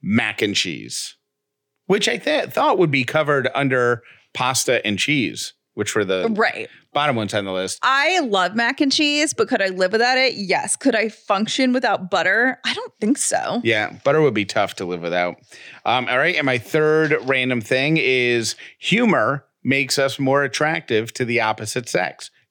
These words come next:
Speaker 1: to which I say, "Thank God." A gigantic st-
Speaker 2: <laughs> I think you were gonna say, which is true, 'cause you think I'm funny. Do you think I'm funny?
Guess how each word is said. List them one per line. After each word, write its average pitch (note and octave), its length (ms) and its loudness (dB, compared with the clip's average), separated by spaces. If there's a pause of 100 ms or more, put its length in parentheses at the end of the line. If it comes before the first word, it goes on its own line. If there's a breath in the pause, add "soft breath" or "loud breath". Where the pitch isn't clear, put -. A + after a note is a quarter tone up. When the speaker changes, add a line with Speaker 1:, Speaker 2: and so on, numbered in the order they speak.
Speaker 1:
to A2+ 120 0
which G#2 220 0
I A2+ 180 0
say, D#2+ 460 -4 (240)
"Thank F#3 340 -4 (140)
God." F#2+ 420 -2 (480 loud breath)
A C#4 60 2
gigantic C#3+ 640 0
st- - 360 0 (240)
Speaker 2:
<laughs> D#5 220 -4
I D#4 120 0
think F4 220 0
you D#4 80 0
were D#4 100 2
gonna C#4 220 0
say, A3 600 2 (220)
which A#3+ 220 0
is A3+ 120 0
true, C4+ 540 4
'cause C4 220 -2
you C4 100 -2
think C4+ 160 -2
I'm D#4+ 160 -2
funny. - 380 -4 (100)
Do - 80 -2
you A#3 40 -2
think C4+ 120 -2
I'm D4+ 140 -2
funny? F#4 260 -8